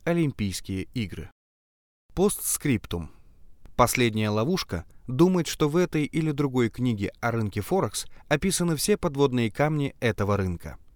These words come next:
Нет, Форекс многолик. На протяжении истории вашего трейдинга вас будут подстерегать новые Сциллы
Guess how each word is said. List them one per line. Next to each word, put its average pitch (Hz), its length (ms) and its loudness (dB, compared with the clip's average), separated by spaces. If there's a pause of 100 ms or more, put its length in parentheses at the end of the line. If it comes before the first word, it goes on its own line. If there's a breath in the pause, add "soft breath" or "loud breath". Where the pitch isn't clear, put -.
(240)
Нет, 113 520 0 (280 soft breath)
Форекс - 760 0
многолик. 107 760 0 (420 loud breath)
На 123 140 2
протяжении 156 720 0
истории 143 520 2
вашего 101 440 0
трейдинга 110 580 -2 (260 loud breath)
вас 135 280 2
будут 131 320 -2
подстерегать 113 720 0
новые 107 440 0
Сциллы 151 640 0